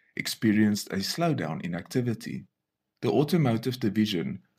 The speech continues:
recorded its biggest month-on-month fall in production since April twenty twenty, declining by twenty-six point eight percent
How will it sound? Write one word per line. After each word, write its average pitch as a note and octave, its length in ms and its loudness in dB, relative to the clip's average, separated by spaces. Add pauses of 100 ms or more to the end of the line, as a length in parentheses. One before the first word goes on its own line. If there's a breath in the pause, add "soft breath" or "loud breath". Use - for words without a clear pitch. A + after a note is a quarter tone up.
(120)
recorded A#2 520 2
its G2+ 160 0
biggest D3+ 440 2
month-on-month G#2 760 2
fall E3 340 -4
in - 160 -2
production G2+ 680 -4 (280)
since G#2+ 300 0
April A#2 340 2
twenty A2 280 2
twenty, G#2+ 460 0 (240)
declining G#2 520 4
by F2 180 -4
twenty-six C3+ 680 -2
point F2+ 340 -8
eight A#2+ 200 -2
percent G2+ 560 -4